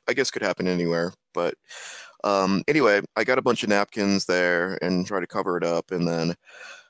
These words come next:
I was like, "Where, where are my friends?" And I come, I come out, and I come to find they're, they're on, on the block eating their pizzas on the sidewalk.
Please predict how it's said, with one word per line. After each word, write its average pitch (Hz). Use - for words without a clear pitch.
I 110
was 107
like, 107
"Where, 277
where 220
are 302
my 160
friends?" 92
And 113
I 117
come, 151
I 120
come -
out, 127
and 113
I -
come 160
to 147
find 127
they're, 117
they're 110
on, 120
on 143
the 143
block 107
eating 123
their 107
pizzas -
on 101
the 95
sidewalk. -